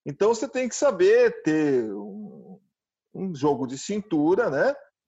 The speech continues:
Pra não necessariamente abrir exceções, né? Mas não ser mal educado quando, quando a situação obriga.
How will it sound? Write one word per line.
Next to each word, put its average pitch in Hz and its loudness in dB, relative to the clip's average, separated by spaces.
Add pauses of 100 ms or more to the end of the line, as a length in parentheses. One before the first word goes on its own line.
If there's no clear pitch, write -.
(200)
Pra 160 0 (640)
não 392 -2
necessariamente 240 2
abrir 196 2
exceções, 151 0
né? 165 2
Mas 247 -2 (340)
não 302 0
ser 220 2
mal 196 2
educado 175 2
quando, 151 0 (320)
quando 185 2
a 185 2
situação 170 0
obriga. 123 -2